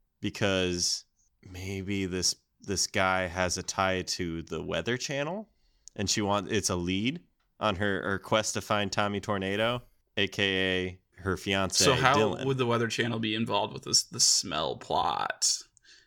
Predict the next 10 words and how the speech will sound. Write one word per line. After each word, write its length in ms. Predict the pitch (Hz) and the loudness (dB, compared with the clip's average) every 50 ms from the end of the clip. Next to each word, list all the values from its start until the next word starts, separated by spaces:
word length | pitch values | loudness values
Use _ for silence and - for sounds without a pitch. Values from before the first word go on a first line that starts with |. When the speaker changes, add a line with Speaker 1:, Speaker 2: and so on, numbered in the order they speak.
| _ _ | _ _
Speaker 2:
Is 140 | - 123 117 | 0 2 4
it 40 | 120 | 4
just 140 | 131 131 - | 2 4 4
'cause 120 | 147 131 120 | 2 2 2
they're 140 | 127 120 - | 2 0 0
evil? 640 | - - 117 120 123 143 156 175 196 190 175 156 _ _ _ | 0 0 -2 0 0 0 0 0 -2 -4 -6 -10 _ _ _
Speaker 1:
I, 100 | - - | -4 -4
I 40 | - | -4
don't 280 | 143 151 151 143 135 131 | -4 -4 -4 -2 0 0
know. 840 | 139 147 160 160 147 113 90 78 - - - 67 57 50 52 - | 0 0 0 0 0 0 0 -2 -6 -8 -8 -10 -10 -10 -12 -14